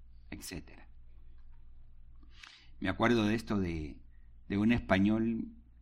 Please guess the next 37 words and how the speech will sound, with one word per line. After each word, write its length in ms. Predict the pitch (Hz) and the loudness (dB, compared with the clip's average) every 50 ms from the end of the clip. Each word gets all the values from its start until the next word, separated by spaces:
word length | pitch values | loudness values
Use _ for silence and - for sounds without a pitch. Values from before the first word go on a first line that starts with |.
| - - 98 | -12 -12 -4
que 160 | - 98 90 | 0 0 0
vivía 380 | 87 90 87 90 101 107 107 104 | 2 2 2 4 6 6 8 8
en 140 | 101 101 101 | 6 4 4
esta 240 | 104 - - 104 | 2 2 4 4
área 200 | 101 101 104 104 98 | 6 6 4 4 2
del 120 | 92 85 | 0 -2
continente 800 | - - 98 95 95 95 92 95 101 101 98 92 98 98 98 - - - - - - - - - - - - - - | -2 -2 -2 -2 0 2 4 4 4 4 4 2 -2 -4 -4 -6 -12 -16 -18 -18 -18 -18 -16 -18 -18 -18 -18 -8 -2
y 600 | 107 98 95 90 90 87 87 87 85 85 82 82 - - - - - - - - - - - | 0 2 2 2 2 0 0 -2 -2 -4 -6 -8 -10 -12 -14 -14 -14 -14 -14 -16 -16 -10 -4
en 200 | - 107 98 95 | -2 0 2 2
algunos 360 | 92 92 101 123 151 156 135 | 2 4 6 6 6 6 6
de 80 | 110 104 | 6 6
nuestros 320 | 107 117 120 117 123 120 | 6 4 2 0 -4 -2
países 560 | - - 104 95 95 90 90 98 110 104 107 | 2 4 6 6 6 4 2 -2 -4 -4 -4
fuimos 480 | - - 104 95 95 98 98 95 - - - | -2 0 2 2 4 2 2 0 -4 -6 -4
enseñados 760 | 98 98 87 85 - 92 90 90 98 104 104 107 107 104 - | -2 -2 -2 -2 -2 -2 0 2 2 2 2 2 0 -2 -4
en 100 | 98 85 | -4 -6
contra 420 | 78 - 98 98 95 92 90 87 82 | -4 -2 -2 -2 -2 -2 -2 -4 -6
de 60 | 82 | -6
España. 540 | 80 - - - - 117 107 87 78 76 - - - - - - - - - - - - - - - - | -8 -12 -2 2 4 4 4 4 0 -4 -10 -14 -20 -20 -20 -20 -20 -20 -20 -20 -20 -20 -20 -20 -16 -6
Quizá 280 | - - 160 - - 214 | -4 -4 -2 0 0 2
ahora 300 | 208 202 190 180 165 143 | 4 4 6 8 10 10
ya 160 | 131 127 123 | 10 10 10
no 260 | 120 113 117 120 104 107 | 8 6 6 4 2 2
por 120 | 101 95 | 2 2
la 120 | 90 87 | 2 0
globalización, 920 | 87 90 87 90 87 87 85 85 85 80 - 80 - - - 123 120 95 82 | 0 -2 -2 -2 -2 -2 -2 -2 -4 -4 -6 -6 0 2 2 2 2 0 -2
pero 120 | 90 87 | -2 -2
yo 60 | 104 | 0
me 80 | 147 294 | 0 2
acuerdo 200 | 285 - 135 113 | 2 2 2 2
cuando 200 | 104 98 92 87 | 2 2 2 0
era 200 | 87 87 82 85 | 0 -2 -4 -2
niño, 320 | 98 123 147 110 85 85 | 0 2 2 2 0 -2
nos 140 | 87 85 87 | -4 -6 -4
veíamos 460 | 85 87 85 98 110 120 120 101 92 | -4 -2 0 0 2 2 0 0 -2
España 500 | 95 98 - - 104 120 120 110 107 104 | -4 -8 -4 0 2 4 4 4 4 2
como 420 | - - 85 82 85 85 82 80 | 0 -2 -4 -4 -4 -6 -6 -8